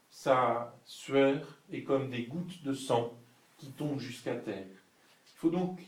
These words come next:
imaginer non seulement une souffrance physique du Christ, mais de façon, là encore, volontaire, une souffrance morale. Le Christ prend sur lui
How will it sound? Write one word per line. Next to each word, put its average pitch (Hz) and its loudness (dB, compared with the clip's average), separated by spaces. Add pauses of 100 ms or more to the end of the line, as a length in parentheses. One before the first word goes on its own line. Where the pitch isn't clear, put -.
(120)
imaginer 143 2
non 190 2
seulement 165 8 (140)
une 139 -6
souffrance 131 -2 (320)
physique 185 -6
du 120 -12
Christ, - -14 (600)
mais 160 10
de 160 8
façon, 185 6 (260)
là 139 8
encore, 143 4 (180)
volontaire, 165 6 (540)
une 151 -2
souffrance 160 -4 (240)
morale. 139 4 (440)
Le 151 4
Christ - -2
prend 233 6
sur 175 0
lui 160 0